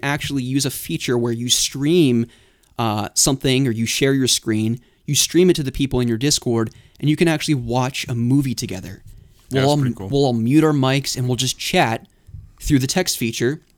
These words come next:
Speaker 2: Mm-hmm.
Speaker 1: while the movie's playing. And I thought, what better movie to watch with our community, Ryan? I don't know if you're well, I don't know if you're aware of this, but twenty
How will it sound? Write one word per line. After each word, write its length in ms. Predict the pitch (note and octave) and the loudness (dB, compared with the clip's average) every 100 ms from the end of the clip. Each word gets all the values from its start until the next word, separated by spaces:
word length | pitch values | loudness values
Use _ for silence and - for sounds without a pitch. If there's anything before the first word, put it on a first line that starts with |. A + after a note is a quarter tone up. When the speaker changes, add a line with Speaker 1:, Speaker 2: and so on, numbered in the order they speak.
| _ - | _ -12
Speaker 2:
Mm-hmm. 260 | G#2+ F#2+ F2+ - - | -10 -10 -12 -16 -4
Speaker 1:
while 240 | C3+ B2 B2+ | 2 2 2
the 60 | |
movie's 260 | A#2+ A2+ B2+ | 0 0 -2
playing. 400 | - A#3+ B3 C#3 _ _ _ _ _ _ _ - | -2 -2 -2 -4 _ _ _ _ _ _ _ -2
And 100 | D#3+ | 2
I 60 | E3 | 2
thought, 400 | - E3 E3 - _ _ _ - | 2 2 2 -2 _ _ _ -10
what 520 | C3 D3+ A3+ - C3+ | 0 2 2 -2 -2
better 280 | D3 D#3+ G3 | 0 2 4
movie 540 | D#3 A2+ G#2+ G2 C3 - _ | 4 2 0 -6 -8 -14 _
to 100 | - C3 | -2 0
watch 360 | A#2+ B2 E3+ | 2 2 2
with 120 | F#3 | 2
our 120 | F#3 F3+ | 2 0
community, 420 | F3+ C#3 A#2 G#2 | 0 0 0 -2
Ryan? 460 | F#2 E2+ F#2+ G#2+ - _ | -4 -6 -6 -6 -10 _
I 100 | - E3+ | 0 4
don't 100 | G3 | 6
know 100 | F3+ | 6
if 100 | E3 | 4
you're 100 | D#3 | 2
well, 360 | C#3+ F#3+ - _ _ | 4 2 0 _ _
I 60 | D3+ | 0
don't 120 | G#3 | 2
know 100 | A#3 | 4
if 120 | G#3 E3+ | 2 4
you're 100 | C3+ | 2
aware 280 | A2+ A#2+ | 4 2
of 100 | D#3+ | 2
this, 380 | F3+ G#3 A3+ - - - _ - | 2 2 0 -2 -6 -20 _ -2
but 180 | D#3+ | -2
twenty 680 | - - G3+ A3 A3+ A3 G#3+ | 0 2 2 2 0 -2 -4